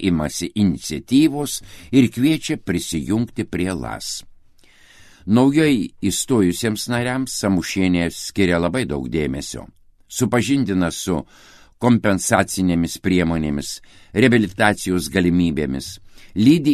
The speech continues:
į gydymo įstaigas, padeda susitvarkyti reikalingus dokumentus, sprendžia kitus iškilusius klausimus. Labai palankiai Kelmės rajono filialo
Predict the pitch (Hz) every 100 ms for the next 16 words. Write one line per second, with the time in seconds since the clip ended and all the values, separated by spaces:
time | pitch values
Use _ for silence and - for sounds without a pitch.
0 | 104 90 101 85 85 78 76 120 - -
1 | 101 90 87 - 147 143 139 120 - -
2 | - 90 90 - 107 98 87 - 85 87
3 | 78 64 78 - 69 67 64 113 107 -
4 | - - - - - 110 160 151 165 -
5 | 185 - 87 - - 87 - 82 73 76
6 | - 71 - 73 69 60 - 57 57 -
7 | - - _ - _ - - _ - -
8 | - - - 101 135 185 180 143 131 131
9 | 156 - 147 131 117 113 113 123 120 104
10 | - 101 98 117 110 95